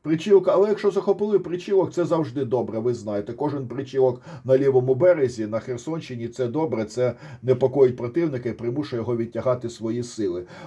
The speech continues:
Ну, побачимо далі, це ще початок формування, будемо чекати далі, що буде сформоване і як, але я скажу, що поки що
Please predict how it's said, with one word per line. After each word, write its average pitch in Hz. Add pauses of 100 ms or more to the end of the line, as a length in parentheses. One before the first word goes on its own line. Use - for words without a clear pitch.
(120)
Ну, 226
побачимо 185
далі, 202
це 175
ще 170
початок 190
формування, 160
будемо 131
чекати 127
далі, 170 (160)
що 156
буде 135
сформоване 127
і 131
як, 170
але 131
я 139
скажу, 127
що -
поки 165
що 131